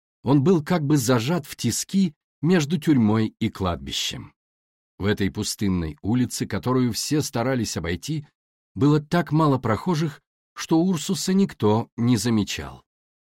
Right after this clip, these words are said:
Наконец он вышел из своего закоулка, из каменной ниши, где стоял на карауле,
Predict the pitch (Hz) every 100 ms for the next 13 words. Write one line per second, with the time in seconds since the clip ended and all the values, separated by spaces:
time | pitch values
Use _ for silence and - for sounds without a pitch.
0 | _ _ _ - 104 113 139 131 143 127
1 | 131 - 101 87 - 107 107 110 98 92
2 | - 92 139 - 135 - _ _ _ 135
3 | 131 156 147 139 135 127 139 151 - 139
4 | 131 - 120 120 139 120 110 92 95 156
5 | 147